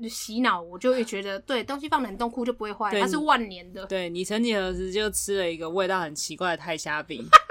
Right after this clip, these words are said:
Speaker 2: <laughs> 那个，那个泰，月-，
Speaker 1: 对，虾-，月亮虾饼。
Speaker 2: 月亮虾饼。
Speaker 1: 嗯，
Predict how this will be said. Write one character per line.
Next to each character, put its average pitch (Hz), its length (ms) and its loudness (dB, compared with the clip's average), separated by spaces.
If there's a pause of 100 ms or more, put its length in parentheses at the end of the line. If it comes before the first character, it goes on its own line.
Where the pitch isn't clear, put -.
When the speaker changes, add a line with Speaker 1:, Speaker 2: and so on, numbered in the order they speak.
Speaker 2:
<laughs> - 360 -20
那 190 120 -6
个， 160 380 -4 (480)
那 190 140 -10
个 165 260 -2 (260)
泰， 196 320 -2
月-， 226 220 0
Speaker 1:
对， - 20 4
虾-， 233 320 4
月 262 180 8
亮 254 140 6
虾 220 60 0
饼。 226 80 4
Speaker 2:
月 214 80 4
亮 202 160 4
虾 180 180 0
饼。 180 280 -4
Speaker 1:
嗯， 202 300 -8